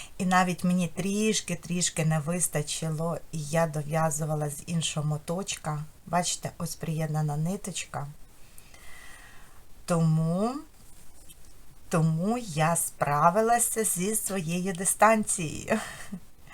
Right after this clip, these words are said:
Так, надзвичайно, е, щаслива,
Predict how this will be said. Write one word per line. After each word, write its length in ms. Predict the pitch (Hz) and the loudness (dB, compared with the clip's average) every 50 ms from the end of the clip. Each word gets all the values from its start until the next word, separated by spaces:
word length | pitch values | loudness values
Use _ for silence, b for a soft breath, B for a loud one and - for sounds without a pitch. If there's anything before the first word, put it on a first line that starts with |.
| B B B B B B B B B B B B B B B B - | B B B B B B B B B B B B B B B B 0
Так, 320 | - 175 165 151 - - 175 | 2 2 2 2 0 -2 0
надзвичайно, 1080 | 175 196 214 214 175 170 170 170 180 - - - 180 170 160 160 165 165 156 151 139 - - - - 156 | 4 4 4 4 2 0 -4 -4 -4 0 4 6 8 8 8 6 4 2 0 -2 -4 -6 -10 -6 -2 0
е, 320 | 170 170 165 165 - - - - - - - - - - - - - - - - - - - - | 0 0 0 0 -2 -4 -8 -12 -14 -14 -14 -14 -14 -14 -14 -14 -14 -16 -14 -10 -8 -8 -4 0
щаслива, 800 | - - - - 185 - - - 165 160 160 160 151 175 190 202 | 2 4 6 6 8 8 6 6 6 2 2 4 8 10 10 10